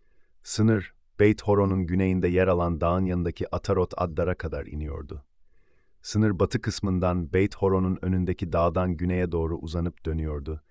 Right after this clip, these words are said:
ve Yahuda'nın çocuklarının şehri olan Kiryat Baal'da sona eriyordu.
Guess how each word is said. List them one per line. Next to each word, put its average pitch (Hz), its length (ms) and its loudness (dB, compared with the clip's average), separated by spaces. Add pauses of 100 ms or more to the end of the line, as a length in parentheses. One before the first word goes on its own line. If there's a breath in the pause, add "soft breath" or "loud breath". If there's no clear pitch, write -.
(480)
ve 95 80 0
Yahuda'nın 95 560 2
çocuklarının 90 600 -2
şehri 87 360 -2
olan 80 320 -2
Kiryat 92 540 -2
Baal'da 82 420 2
sona 78 300 -6
eriyordu. - 600 -12